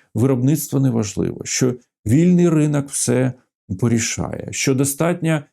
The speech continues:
не втручатись в економічну політику, не мати ніяких своїх стратегій, пріоритетів, якихось інструментів економічної інженерії,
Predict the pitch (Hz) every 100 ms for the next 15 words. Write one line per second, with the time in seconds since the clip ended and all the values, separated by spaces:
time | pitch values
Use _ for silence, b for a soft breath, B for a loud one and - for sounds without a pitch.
0 | - 117 151 170 - 151 185 185 165 160
1 | 135 135 135 135 135 135 - 123 131 143
2 | 139 117 120 127 143 139 123 131 135 123
3 | 113 - 120 127 117 - - 120 139 135
4 | 139 123 131 - 101 131 156 139 139 139
5 | 127 123 B B - 113 143 139 139 147
6 | 135 - 156 131 143 139 135 127 127 123
7 | 135 - 135 135 165 220 214 185